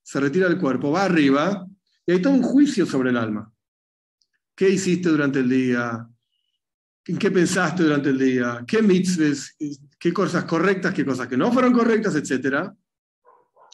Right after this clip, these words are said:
Y, lamentablemente, en muchos casos,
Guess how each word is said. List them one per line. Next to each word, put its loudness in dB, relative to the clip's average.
Y, 4
lamentablemente, 0
en 2
muchos 0
casos, -4